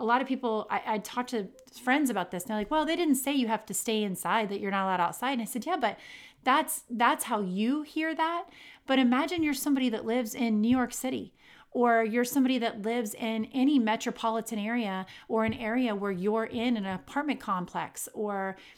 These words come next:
um, a condo complex, and your only way to be outside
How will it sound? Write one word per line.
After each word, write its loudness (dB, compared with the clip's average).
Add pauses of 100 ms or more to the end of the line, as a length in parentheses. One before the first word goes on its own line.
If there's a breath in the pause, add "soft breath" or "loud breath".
(160 loud breath)
um, 0
a -4
condo 0
complex, -6
and 0 (240 loud breath)
your 0
only 0 (180)
way -2
to -6
be -4
outside -2